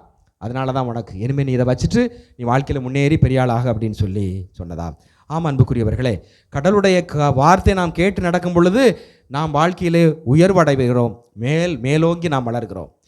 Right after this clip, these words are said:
இந்த சூசையப்பர் கடவுளுடைய வார்த்தைக்கு அப்படியே கீழ்ப்படிந்தார். கனவிலே தோன்றி எச்சரிக்கப்படுத்தார்.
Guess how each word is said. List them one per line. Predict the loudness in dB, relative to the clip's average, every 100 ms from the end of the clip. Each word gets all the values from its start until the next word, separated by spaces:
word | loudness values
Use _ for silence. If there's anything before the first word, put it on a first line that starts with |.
| _ _
இந்த | -2 2
சூசையப்பர் | 4 4 4 4 4 4
கடவுளுடைய | 4 6 6 6
வார்த்தைக்கு | 4 4 2 2
அப்படியே | 2 0 0
கீழ்ப்படிந்தார். | -2 -2 -2 -4 -4 -6 -6
கனவிலே | -2 2 4 6 4 2
தோன்றி | 2 2 2 0 0 -4
எச்சரிக்கப்படுத்தார். | -4 0 0 2 2 2 2 2